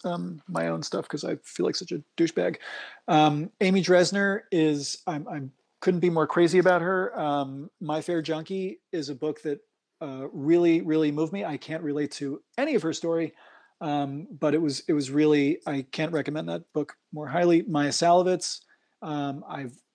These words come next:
admired and respected her for a very long time. I'm crazy about Johan Hari. Um, I mean, basically any of the people that blurbed my book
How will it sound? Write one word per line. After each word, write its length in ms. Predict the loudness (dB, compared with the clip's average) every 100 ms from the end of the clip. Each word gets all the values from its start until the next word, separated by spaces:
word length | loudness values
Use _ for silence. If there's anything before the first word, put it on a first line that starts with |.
| _
admired 460 | -10 -4 0 4 4
and 160 | 2 -2
respected 380 | -4 -4 -2
her 140 | 0 0
for 360 | 0 -2 -2 -4
a 60 |
very 220 | -2 2 0
long 180 | -2
time. 480 | -6 0 2 2 -2 -8 -18 _ _ -20
I'm 80 | -4
crazy 240 | 0 2
about 180 | 0 2
Johan 360 | 0 0 -4
Hari. 640 | -8 -2 4 6 6 4 -2 _ _ _ -6
Um, 480 | -2 0 0 -4 -6
I 40 |
mean, 120 | -2 4
basically 440 | 4 6 6 6
any 160 | 4 0
of 120 | 0
the 120 | -6 -8 -10
people 300 | -6 -4 -4
that 280 | -4 -8 -12
blurbed 540 | -6 -4 -4 -6 -16 _ -14
my 260 | -8 -6
book 380 | -4 -4 -4 -8